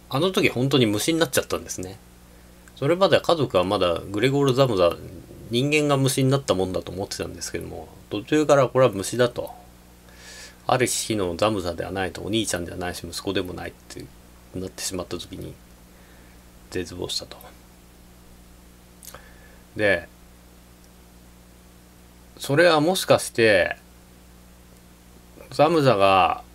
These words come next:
あそこから奇跡的に人間に戻ったとしても、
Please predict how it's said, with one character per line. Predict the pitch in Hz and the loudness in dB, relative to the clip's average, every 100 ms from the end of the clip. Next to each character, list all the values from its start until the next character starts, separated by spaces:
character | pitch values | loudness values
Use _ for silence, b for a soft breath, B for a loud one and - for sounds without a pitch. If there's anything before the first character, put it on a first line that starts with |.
| - - - | -20 -20 -6
あ | - 117 | -2 0
そ | 143 | 0
こ | 147 | 0
か | 143 113 | 4 4
ら | 92 | 4
奇 | - | 0
跡 | 139 139 | 2 2
的 | - 139 | 2 4
に | 131 | 4
人 | 123 127 139 | 6 6 6
間 | 147 | 6
に | 143 | 4
戻 | 127 131 160 | 4 4 2
っ | |
た | - | 2
と | 95 | 0
し | - | 0
て | 101 | -2
も、 | 95 98 98 87 | 0 2 2 2